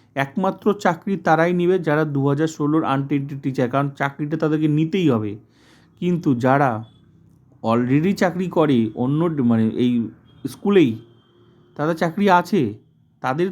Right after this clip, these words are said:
তো already চাকরি আছে, তারা নিজের সুবিধা মতো এই স্কুল না পেলে কখনোই আসবে না,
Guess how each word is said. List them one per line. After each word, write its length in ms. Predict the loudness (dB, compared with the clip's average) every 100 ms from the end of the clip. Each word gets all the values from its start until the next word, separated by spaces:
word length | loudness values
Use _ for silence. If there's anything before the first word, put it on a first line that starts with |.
| 0
তো 260 | 0 0 -6 -20 -20 -6
already 280 | 0 4 4
চাকরি 360 | 2 0 0 0
আছে, 340 | 0 -2 -6 -8
তারা 200 | -4 -2
নিজের 320 | 0 0 0
সুবিধা 380 | 0 -2 -2 0
মতো 240 | -2 0
এই 140 | 0 0
স্কুল 300 | -2 -2 0
না 120 | 0
পেলে 220 | 0 -2 -2
কখনোই 340 | 0 2 2
আসবে 260 | 0 -2 -8
না, 180 | -12